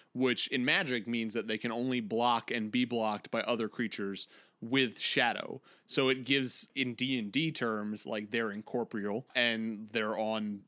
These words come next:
a different plane, like the extraplanar plane. And with that, they can only affect creatures on that plane that are with them.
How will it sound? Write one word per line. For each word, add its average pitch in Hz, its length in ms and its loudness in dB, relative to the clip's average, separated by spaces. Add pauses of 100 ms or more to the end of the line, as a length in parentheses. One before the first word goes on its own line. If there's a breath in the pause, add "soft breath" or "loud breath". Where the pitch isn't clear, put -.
a 110 140 0
different 117 460 -2
plane, 120 340 -2
like 101 180 -6
the 110 120 -2
extraplanar 107 640 -4
plane. 107 440 -6 (320 loud breath)
And 120 840 2
with 127 420 0
that, 104 500 -2 (160)
they 131 300 2
can 135 280 0
only 123 680 0 (100)
affect - 560 -2
creatures 120 540 -4
on 117 360 0
that 107 280 -2
plane 101 560 -6
that 107 140 -4
are 101 60 -4
with 104 200 -6
them. - 260 -10